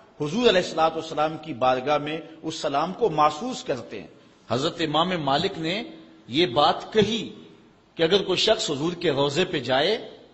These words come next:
बाकी आइमा कहते हैं कि वो कहे कि मैं हुजूर के रोजे की जियारत करके आया हूं, लेकिन इमाम मालिक कहते हैं कि ये ना कहे मैं हुजूर के रोजे की जियारत करके आया हूं,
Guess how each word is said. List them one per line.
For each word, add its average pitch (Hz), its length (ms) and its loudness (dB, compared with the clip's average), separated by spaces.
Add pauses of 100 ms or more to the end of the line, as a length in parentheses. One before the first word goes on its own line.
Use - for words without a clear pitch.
बाकी 143 380 2
आइमा 165 420 0
कहते 156 360 -2
हैं 220 140 -4
कि 185 80 -2
वो 156 140 -2
कहे 208 300 2
कि 226 120 -2
मैं 202 140 -2
हुजूर 156 240 -4
के 175 140 -2
रोजे 165 300 0
की 214 140 -4
जियारत 160 340 0
करके 135 260 -4
आया 110 180 0
हूं, 98 100 -8 (480)
लेकिन 147 220 -2
इमाम 156 400 0
मालिक 165 320 0
कहते 175 280 0
हैं 226 100 0
कि 220 100 -2
ये 185 260 6
ना 277 120 4
कहे 220 280 4
मैं 202 120 4
हुजूर 175 260 2
के 175 120 0
रोजे 160 300 4
की 185 140 -6
जियारत 143 360 -2
करके 131 240 -4
आया 120 180 0
हूं, 151 120 -4